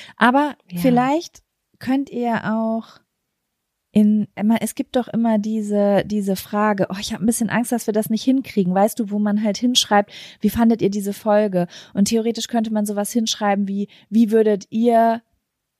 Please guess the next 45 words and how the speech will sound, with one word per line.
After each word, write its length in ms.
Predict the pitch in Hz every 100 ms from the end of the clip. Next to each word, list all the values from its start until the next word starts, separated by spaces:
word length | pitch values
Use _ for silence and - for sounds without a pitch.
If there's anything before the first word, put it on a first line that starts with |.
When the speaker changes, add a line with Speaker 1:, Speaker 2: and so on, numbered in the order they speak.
| _ 202
Speaker 1:
den 160 | 196
Unterschied 680 | - 226 226 202 - 220 -
zwischen 260 | 202 202
Verliebtsein 600 | 196 202 202 208 202 185
und 180 | 160 190
Liebe 300 | 202 220 202
beschreiben, 560 | 180 180 - 170 170 180
dass 160 | 190
man 200 | 196 180
so 120 | 196 190
in 160 | 196
zwei, 320 | - 208 208
drei 280 | 220 208 190
Sätzen 600 | 196 220 214 - 220 226 - - -
die 60 |
Leute 260 | 220 208 214
vielleicht 380 | 214 220 202 -
schreiben, 340 | 214 208 208
wie 100 | 214
sie 140 | 202 294
das 220 | 240 -
beschreiben 560 | 185 - 175 165 170 175
würden. 240 | 170 175
Oder 220 | 196 196
wie 160 | 202 196
würdet 240 | 240 220
ihr 120 | 220
Liebe 320 | 220 254 240 196
beschreiben? 560 | 180 - 175 170 175
Das 120 | 180
fände 180 | - 240
ich 140 | 240 -
eigentlich 260 | 254 269
voll 300 | - 302 302
schön, 260 | - 339 330
dann 140 | 311
könnten 280 | - 294 -
wir 80 | 113
das 220 | 101 -
vorlesen 720 | - 403 403 339 - - 185
in 240 | 117 170 175
drei 280 | 143 143 120
Wochen 340 | 131 214 202
oder 260 | 190 175 170
so. 420 | - 151 -